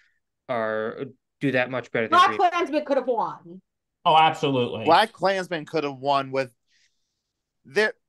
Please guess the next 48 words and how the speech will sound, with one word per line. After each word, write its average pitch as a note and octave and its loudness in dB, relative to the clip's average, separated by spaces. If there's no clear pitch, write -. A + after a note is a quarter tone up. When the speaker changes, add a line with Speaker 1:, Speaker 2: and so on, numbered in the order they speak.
Speaker 4:
Black G3 2
Panther. F#3 -4
There's D3+ -2
still D3 -2
a B2 -4
stigma. F#2 -12
There A#2+ 2
is A#2 -2
still D3 2
a D#3+ 2
stigma C#3 -4
in B2+ -8
comic A#2+ -2
book B2+ -6
movies, G2+ -6
and G2 -4
with - -2
the A#3 4
Speaker 2:
Yep. - 2
Speaker 4:
state F#3+ 2
of F#3+ 2
them F#3+ 2
right E3+ 0
now, D3+ 0
I C#3 -4
don't D3 -8
think E3 -12
that's C#3 -2
going C#3 -6
away C3 -2
anytime A#2+ -8
soon. C3+ -6
Speaker 2:
Yep. A3+ 0
I D4 10
mean, A#3 8
Speaker 4:
But - 6
Speaker 2:
look - -10
what F#4+ 2
happened F4+ 6
with D4 0
The D#4+ -2
Dark D4+ 8
Knight A#3+ -2
when C4+ 0
Speaker 4:
Yeah. C#4+ 10
Speaker 2:
they - 8
were C4+ 4
nominated. D#3+ -6